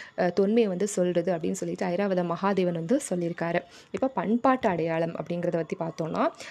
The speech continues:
ஏறு தழுவுதல் வந்து முல்லை நிலத்து மக்களுக்கும் மருத நிலத்து மக்களுக்கும் பாலை நிலத்து பண்-, மக்களுக்கும் வந்துட்டு ஒரு பண்பாட்டு அடையாளமா இருக்கு.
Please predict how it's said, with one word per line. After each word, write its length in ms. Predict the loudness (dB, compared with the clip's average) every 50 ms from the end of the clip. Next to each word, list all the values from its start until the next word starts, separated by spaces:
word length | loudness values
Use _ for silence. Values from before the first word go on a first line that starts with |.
| -6 2
ஏறு 260 | 6 8 8 8 6 6
தழுவுதல் 360 | 4 2 2 2 2 0 0
வந்து 220 | 0 0 0 0
முல்லை 320 | 0 0 0 0 2 4 4
நிலத்து 380 | 4 4 4 0 -2 -4 -4
மக்களுக்கும் 760 | -4 -4 -4 -4 -4 -2 -2 -2 -2 0 0 2 0 0 -2 -2
மருத 260 | -2 2 2 4 6
நிலத்து 320 | 6 6 6 4 2 0
மக்களுக்கும் 540 | -2 -2 -2 -4 -4 -4 -2 2 2 2 2
பாலை 320 | 2 0 -2 0 2 2 4
நிலத்து 300 | 4 4 2 0 -2 -2
பண்-, 260 | -2 -2 -2 -4 -4
மக்களுக்கும் 560 | -4 -4 -4 -2 0 0 0 2 2 0 0
வந்துட்டு 120 | 0 0
ஒரு 120 | 0 0 0
பண்பாட்டு 420 | 0 -2 -2 -2 -2 -2 -2 -2
அடையாளமா 380 | -2 -2 -2 -2 -2 -2 -2 -2
இருக்கு. 300 | -2 -2 -2 -2 -4